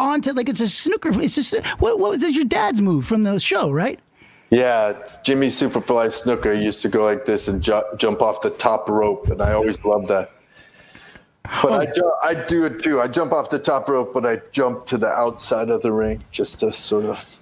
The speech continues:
Speaker 2: make it crazy.
Speaker 1: I mean, you got into the sickest shape, though. I mean, these guys train the hell out of you, Davey.
Speaker 2: Yeah. Peter
Speaker 1: The surprising
Speaker 2: Avalon.
Speaker 1: love child
Speaker 2: Peter
Speaker 1: of Sunset Boulevard and the wrestler. Go.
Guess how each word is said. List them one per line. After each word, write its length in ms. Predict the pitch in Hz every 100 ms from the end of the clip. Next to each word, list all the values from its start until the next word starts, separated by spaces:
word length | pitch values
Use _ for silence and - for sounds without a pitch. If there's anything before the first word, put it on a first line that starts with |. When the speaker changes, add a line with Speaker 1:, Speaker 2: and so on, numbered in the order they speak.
| -
Speaker 2:
make 280 | 110 - -
it 120 | 110 - - _ _ _ _ _
crazy. 340 | - 107 -
Speaker 1:
I 80 | 165
mean, 400 | 170 165 156 156 -
you 120 | 196
got 100 | 262
into 140 | 427 240
the 80 | 151
sickest 520 | - - 247 151 131
shape, 280 | 202 156 -
though. 80 | 131
I 40 |
mean, 100 | 143
these 160 | 254 226
guys 260 | 330 170
train 420 | - - 220 202 139
the 40 |
hell 400 | 107 95 220 190
out 200 | 131 117
of 40 |
you, 160 | 117 107
Davey. 400 | 117 117 113 101 - - - - - -
Speaker 2:
Yeah. 440 | 92 87 87 - - _ _ _ _
Peter 280 | - 277 -
Speaker 1:
The 60 | -
surprising 680 | - 226 240 254 202 269
Speaker 2:
Avalon. 40 | 247
Speaker 1:
love 260 | 220 233
child 340 | 214 233 208 -
Speaker 2:
Peter 100 | 165
Speaker 1:
of 160 | 190
Sunset 460 | - 233 233 226 185
Boulevard 340 | 185 185 180 170
and 60 |
the 60 | 151
wrestler. 280 | 147 - 113
Go. 300 | 120 123